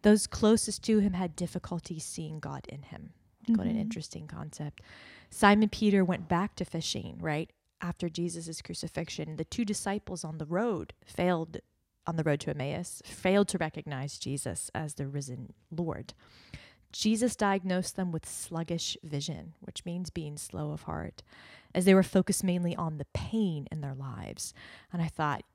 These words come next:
Speaker 1: "Yeah, that's me every day."
Speaker 2: Yeah.
Speaker 1: Right? We're so focused on the pain and the things that are hard. We've, we
Speaker 2: Mm-hmm.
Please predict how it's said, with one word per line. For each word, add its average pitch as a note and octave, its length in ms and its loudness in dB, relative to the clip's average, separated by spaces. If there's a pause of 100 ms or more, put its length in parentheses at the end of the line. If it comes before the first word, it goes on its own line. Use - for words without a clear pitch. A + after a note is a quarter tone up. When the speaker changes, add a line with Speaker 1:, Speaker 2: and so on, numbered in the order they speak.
Speaker 1:
"Yeah, E3 300 -2
that's D3+ 280 -4
me C#3+ 160 -4
every C3+ 260 -6
day." - 340 -6 (200)
Speaker 2:
Yeah. A3+ 260 -4 (220)
Speaker 1:
Right? E3 280 -2
We're F3+ 100 2
so F3+ 300 4
focused E3+ 640 0
on D#3 420 -4
the D#3+ 80 -2
pain E3+ 400 -4
and D#3 100 -6
the D#3 60 -4
things D#3 320 -8
that - 140 -6
are - 60 -6
hard. - 580 -6
We've, F3+ 200 0
we A3+ 220 2
Speaker 2:
Mm-hmm. A3+ 80 2